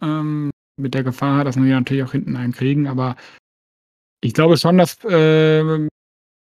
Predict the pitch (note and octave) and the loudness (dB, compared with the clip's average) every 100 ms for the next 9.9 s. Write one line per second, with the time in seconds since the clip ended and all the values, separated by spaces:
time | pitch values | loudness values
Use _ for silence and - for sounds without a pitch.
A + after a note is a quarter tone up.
0 | _ _ _ _ _ - D3+ - E3 C#3+ | _ _ _ _ _ -4 -4 -2 -4 -2
1 | D#3 C#3 D3 G3+ - - G3 - G#3+ D3+ | 0 4 4 4 2 0 2 2 2 2
2 | B2+ B2+ C3 B2+ B2+ B2 B2+ - C#3+ D#3+ | 0 -4 -4 -2 -2 -2 -6 -4 -2 2
3 | D#3+ E3 D#3+ C3+ E3 D#3 D3 D3 D#3+ E3 | 2 2 0 -2 -2 2 2 2 2 2
4 | D#3 D#3 D3 E3 D#3+ C3 D#3 D3+ - D3 | 0 -2 -2 -4 -4 -4 -4 -4 -2 -2
5 | D3 - D3 D3 D3 C3+ C#3+ D#3+ F#3 E3+ | -2 -4 -2 -2 -2 -4 -4 -4 -4 -6
6 | D#3+ D#3 C#3 D3+ E3 E3 E3+ F3+ F3+ - | -4 -4 -2 0 0 -2 0 0 0 0
7 | E3+ F#3+ E3 F3 E3 D3 D3 D#3 E3 - | 2 2 2 0 0 0 0 0 0 -2
8 | - - - D#3+ D#3 D3+ D3 D#3 E3+ F3+ | -8 -8 -6 -4 -2 -2 -2 0 0 0
9 | E3+ D3+ D#3+ D#3 C#3 D3 C#3+ A#2+ | 0 0 0 -4 -4 -6 -4 -4